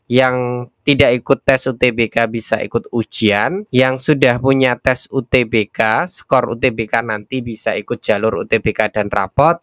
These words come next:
Kemudian yang punya prestasi bisa pakai jalur minat dan bakat atau prestasi non-akademik. Dari ketiga jalur ini, yang punya kecenderungan kuota cukup besar itu adalah jalur U T B K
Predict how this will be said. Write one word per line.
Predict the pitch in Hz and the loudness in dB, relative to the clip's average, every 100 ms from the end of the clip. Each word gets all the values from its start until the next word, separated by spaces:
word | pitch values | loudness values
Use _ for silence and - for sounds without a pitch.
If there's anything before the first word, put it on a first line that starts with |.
| _ | _
Kemudian | 139 139 143 151 160 160 156 | 0 2 2 4 4 4 4
yang | 147 139 | 2 2
punya | 143 139 131 131 | 0 2 0 0
prestasi | 127 - 117 - 156 | -2 0 -2 -2 -6
bisa | 131 - 131 135 156 _ - | -4 0 2 2 0 _ -4
pakai | 120 131 127 | -2 0 -2
jalur | 120 117 120 | 0 0 0
minat | 120 117 120 - | 0 0 -2 0
dan | 110 107 | -4 0
bakat | 104 - 127 - | -4 -2 -4 -2
atau | 110 - 117 | -4 -4 -4
prestasi | 113 107 104 104 - 120 | -4 -4 -4 -6 -8 -6
non-akademik. | 113 104 107 - 104 104 101 117 - | -4 -4 -4 -4 -6 -6 -2 -2 0
Dari | 147 139 151 190 | 4 6 4 2
ketiga | 202 185 180 156 143 | 2 2 0 2 2
jalur | 147 143 139 - | 4 4 4 4
ini, | 196 196 156 139 | 0 2 2 2
yang | 127 | 2
punya | 139 135 131 | -2 0 -2
kecenderungan | 139 127 135 127 123 123 120 | -2 -2 0 0 0 0 -2
kuota | 135 156 - 127 | 0 0 2 -2
cukup | 120 123 117 104 | -2 -8 -4 -4
besar | - 147 156 - 131 | 0 2 2 -2 -10
itu | 123 - 139 110 | -10 -2 2 4
adalah | 117 113 107 110 117 | 2 0 0 0 -2
jalur | - 110 107 110 | -2 0 2 0
U | 98 | -2
T | 107 117 107 | 0 0 2
B | 101 92 | -2 0
K | 110 | -2